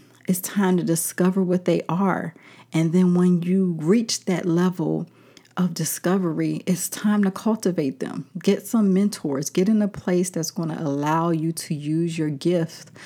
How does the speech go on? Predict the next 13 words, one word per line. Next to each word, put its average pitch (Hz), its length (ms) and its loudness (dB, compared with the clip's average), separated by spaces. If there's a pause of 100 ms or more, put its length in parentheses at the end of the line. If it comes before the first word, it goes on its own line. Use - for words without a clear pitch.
(220)
so 180 240 -2
that 165 380 -2
it 185 200 0
can 160 440 -2 (400)
be 175 100 2
profitable 170 880 0
to - 160 -2
those 175 320 2
that 160 240 -2
you've 190 160 2
been 175 160 2
called 226 420 -2
to. - 340 -10